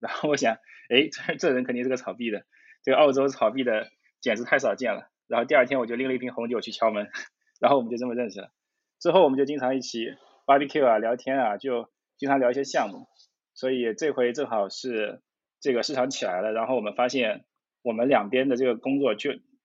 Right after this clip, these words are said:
就，就这个经验嘛，特别契合，我们就开始做了 Stepn 这个项目。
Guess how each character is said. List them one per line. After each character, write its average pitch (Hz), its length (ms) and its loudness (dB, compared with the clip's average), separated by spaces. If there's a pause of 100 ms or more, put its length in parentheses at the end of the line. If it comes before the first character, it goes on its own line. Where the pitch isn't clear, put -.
(120)
就， 143 140 2
就 135 260 0
这 147 120 -2
个 131 100 4
经 151 220 -4
验 151 140 6
嘛， 95 140 -8
特 - 140 -2
别 123 100 0
契 - 260 -2
合， 92 200 -14 (220)
我 113 80 -8
们 110 120 -4
就 117 80 -6
开 113 100 -8
始 - 140 -12
做 120 160 0
了 92 80 -2
Stepn 107 400 -4
这 104 60 -6
个 - 40 -12
项 110 220 -8
目。 - 60 -20